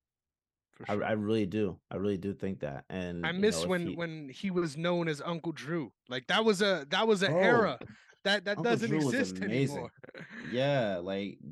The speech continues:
Speaker 2: dude, and, uh,
Speaker 1: Now he's Unc. You feel me? He went from Uncle Drew to Unc,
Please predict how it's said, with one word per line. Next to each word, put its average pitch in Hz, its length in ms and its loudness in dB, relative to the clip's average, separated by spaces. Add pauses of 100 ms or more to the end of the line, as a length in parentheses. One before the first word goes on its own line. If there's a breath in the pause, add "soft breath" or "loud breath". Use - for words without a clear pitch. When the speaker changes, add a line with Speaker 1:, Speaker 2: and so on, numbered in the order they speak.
Speaker 2:
dude, 139 360 -2 (480)
and, 120 340 -2
uh, 50 80 -12 (1000 loud breath)
Speaker 1:
Now 175 260 -2
he's 190 300 0
Unc. 190 320 0 (240)
You 147 120 -10
feel 165 180 -6
me? 170 100 -2
He 202 100 2
went 214 180 2
from 214 140 -2
Uncle 226 280 0
Drew 196 240 0
to 190 220 2
Unc, 202 180 0